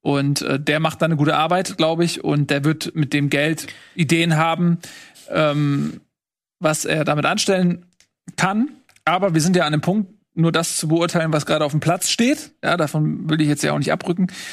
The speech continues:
Ähm, und da sehe ich Stuttgart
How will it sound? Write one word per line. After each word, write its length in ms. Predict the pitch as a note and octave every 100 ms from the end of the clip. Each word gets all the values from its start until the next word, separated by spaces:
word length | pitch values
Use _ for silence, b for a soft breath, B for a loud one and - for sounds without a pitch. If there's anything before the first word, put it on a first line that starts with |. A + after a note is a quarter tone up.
| B B B -
Ähm, 380 | D3+ C#3+ C#3+ -
und 420 | D#3 C#3+ - - _ _ _ _ _ _ _ _ _ _ _ _ _ _
da 160 | E3 D#3+
sehe 260 | F3+ A3+
ich 240 | G#3+ - -
Stuttgart 640 | G3+ A3 G3 F#3 F#3